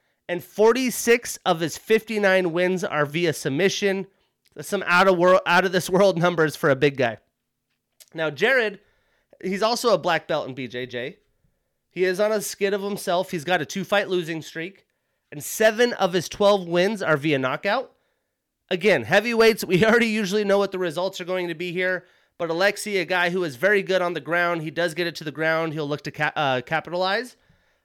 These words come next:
This is going to be an interesting fight early on, but I am going to take the younger and tough Vanderaa in this fight. Um, I'm not really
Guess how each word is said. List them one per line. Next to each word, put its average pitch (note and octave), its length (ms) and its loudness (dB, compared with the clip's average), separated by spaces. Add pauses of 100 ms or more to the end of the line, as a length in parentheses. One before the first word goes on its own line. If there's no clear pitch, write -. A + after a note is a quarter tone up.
(140)
This G3 180 -4
is B3+ 160 -6
going C4 220 -2
to A#3+ 60 -6
be A#3 120 -4
an G#3+ 60 -2
interesting G#3 480 -2
fight G#3+ 280 -2
early G3 280 -2
on, E3+ 300 -2 (420)
but F3 100 0
I F#3 60 6
am G#3+ 160 0
going A#3+ 120 0
to A3+ 60 -4
take A3 240 -6
the G#3 100 -14
younger G3 420 -2
and F3 240 -8
tough E3+ 300 -6
Vanderaa D#3 500 0
in G3+ 100 -6
this G3+ 200 -6
fight. G#3 460 -6 (480)
Um, C#3+ 380 -4
I'm E3 160 -6
not F#3 280 -2
really F3 580 0